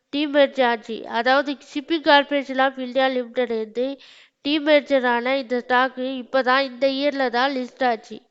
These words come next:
அதனால இப்பதான் ஃபர்ஸ்ட் டைம் வந்து டிவிடெண்ட் வந்து பேமெண்ட் பண்றாங்க. சி பி Corporation of India Land and Asset Limited பாத்தீங்கன்னா,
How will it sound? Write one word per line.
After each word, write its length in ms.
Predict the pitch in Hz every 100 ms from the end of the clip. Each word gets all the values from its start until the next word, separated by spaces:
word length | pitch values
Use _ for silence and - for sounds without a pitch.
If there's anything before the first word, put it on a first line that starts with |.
| _ -
அதனால 540 | 247 294 294 262 262 277
இப்பதான் 520 | 262 294 294 269 294
ஃபர்ஸ்ட் 320 | - 262 262
டைம் 240 | 302 302 269
வந்து 260 | 240 285 262
டிவிடெண்ட் 500 | 269 262 277 247 247
வந்து 240 | 226 269
பேமெண்ட் 440 | 247 247 247 240 226
பண்றாங்க. 480 | 226 220 220 214 208 208 _ _ _ _ _ _ _ _ _ _ _ _ _
சி 120 | - 330
பி 180 | 370 349
Corporation 640 | 320 302 277 311 277 285
of 200 | 285 285
India 320 | 262 247 277 269
Land 360 | 262 269 294
and 180 | 285 262
Asset 320 | 233 277 262
Limited 420 | 254 240 233 254 254
பாத்தீங்கன்னா, 480 | 240 226 226 220